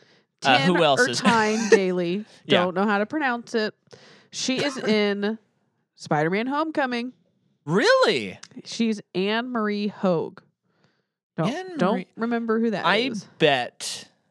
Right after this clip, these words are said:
Speaker 1: I'm guessing that that is the woman that gets webbed up by her car.
Speaker 2: Webbed up by her car?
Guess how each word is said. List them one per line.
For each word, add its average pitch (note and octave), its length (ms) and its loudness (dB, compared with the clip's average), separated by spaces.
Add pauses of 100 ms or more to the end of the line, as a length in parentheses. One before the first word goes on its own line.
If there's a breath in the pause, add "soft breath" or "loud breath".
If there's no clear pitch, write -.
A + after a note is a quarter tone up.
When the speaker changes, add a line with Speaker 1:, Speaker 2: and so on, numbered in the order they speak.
(560)
Speaker 1:
I'm A#3+ 280 0
guessing E3+ 460 0
that C3 140 -2
that C#3 180 4
is C#3+ 120 -4
the B2+ 100 -2
woman A#2+ 240 0
that G#2+ 180 -2
gets G#2+ 220 -4
webbed G2+ 280 -4
up G2 160 -4
by F2 140 -6
her D#2+ 160 -10
car. C2+ 420 -14 (1300)
Speaker 2:
Webbed F#3 220 0
up F#3+ 140 0
by E3 160 -4
her E3 140 -2
car? A#3 320 -4